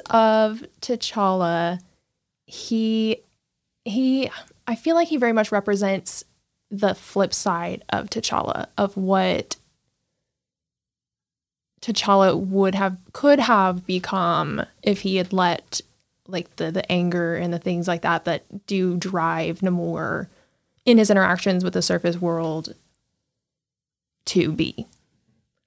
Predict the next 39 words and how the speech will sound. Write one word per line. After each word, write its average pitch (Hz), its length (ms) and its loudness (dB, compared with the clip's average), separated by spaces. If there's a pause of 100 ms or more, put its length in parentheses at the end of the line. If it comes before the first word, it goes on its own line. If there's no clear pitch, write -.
(220)
And 185 160 -2
so 165 420 -2
him 208 200 -2
interacting 180 920 -2
as 175 220 -2
these 175 160 -4
characters 185 340 -2
are 196 60 0
going 185 260 0
through 185 100 -2
their 180 140 2
grief 180 400 -2
is 185 120 0
showing 180 440 2
them, 175 420 -2 (180)
you 202 120 0
know, 170 240 -2 (1700)
different 240 300 2
potentials. - 720 -4 (480)
I, 233 180 0
I 233 120 2
think 294 180 -4
he 285 100 -2
did, 226 300 0
I 233 100 2
think 294 120 0
he 294 80 2
was 254 100 0
a 233 60 4
good 202 200 0
foil 190 280 2
for 185 120 -6
the 185 80 -4
characters 254 640 0
in 208 120 -2
the 196 100 0
absence 165 320 -6
of - 80 -6
T'Challa - 480 -6